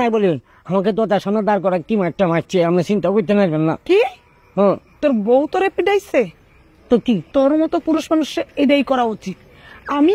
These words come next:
Speaker 2: একটা মেয়ে মানুষ, আর কত কি করবো বল?
Speaker 1: তা আপনি এটা কন, আজকে তিন মাসের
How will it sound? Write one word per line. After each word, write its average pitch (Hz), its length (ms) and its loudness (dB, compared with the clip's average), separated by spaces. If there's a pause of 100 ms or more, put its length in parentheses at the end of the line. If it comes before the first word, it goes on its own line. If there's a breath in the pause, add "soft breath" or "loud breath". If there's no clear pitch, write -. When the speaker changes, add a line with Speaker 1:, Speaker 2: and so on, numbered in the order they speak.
Speaker 2:
একটা - 220 0
মেয়ে 277 220 2
মানুষ, 247 200 0
আর 254 60 -6 (140)
কত 269 160 0 (120)
কি 311 140 2
করবো 214 280 0
বল? 233 120 2 (500)
Speaker 1:
তা 202 60 0 (160)
আপনি 220 180 2 (120)
এটা 240 200 4
কন, 151 140 2 (480 soft breath)
আজকে - 140 -6 (100)
তিন 170 180 2
মাসের 160 200 2